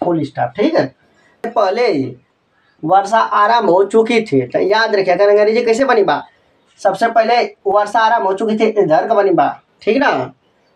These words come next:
तो इधर का जौन बनी, वो past perfect tense में बनी, याद रखिए, ठीक ना? तो it had begun to rain before, आ, एकर बाद जब हाय मेरे school पहुंचने ना,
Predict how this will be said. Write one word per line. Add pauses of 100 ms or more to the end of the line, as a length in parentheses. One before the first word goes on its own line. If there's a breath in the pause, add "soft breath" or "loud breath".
(100)
तो
इधर
का
जौन
बनी,
वो
past
perfect
tense
में
बनी,
याद
रखिए,
ठीक
ना? (600)
तो
it
had (220)
begun
to
rain
before,
आ,
एकर
बाद
जब
हाय
मेरे
school
पहुंचने
ना,